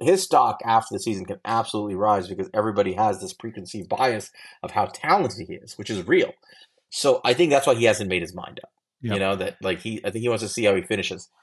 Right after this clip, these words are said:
Speaker 1: But even if he is drafted, I, I feel very strongly that Quinn Ewers is a super high upside prospect, but he needs to sit. He is not ready to play in the N F L next year. But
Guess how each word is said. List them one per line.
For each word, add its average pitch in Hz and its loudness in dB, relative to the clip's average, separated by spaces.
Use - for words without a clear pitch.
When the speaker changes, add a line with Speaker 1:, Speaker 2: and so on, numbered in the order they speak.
Speaker 1:
But - -2
even 185 4
if 139 2
he 117 -2
is 92 -2
drafted, 98 0
I, 113 -4
I 107 4
feel 139 2
very 120 2
strongly 104 0
that 87 -8
Quinn 131 0
Ewers 104 -4
is 104 -4
a 101 0
super - -4
high 113 2
upside 101 -2
prospect, - -12
but 90 -4
he 139 -4
needs 110 -2
to 90 -10
sit. - -10
He 117 0
is 156 4
not 107 2
ready 92 2
to 85 -8
play 101 -4
in 87 -8
the 85 -8
N 85 -10
F - -18
L - -12
next - -18
year. - -20
But - -12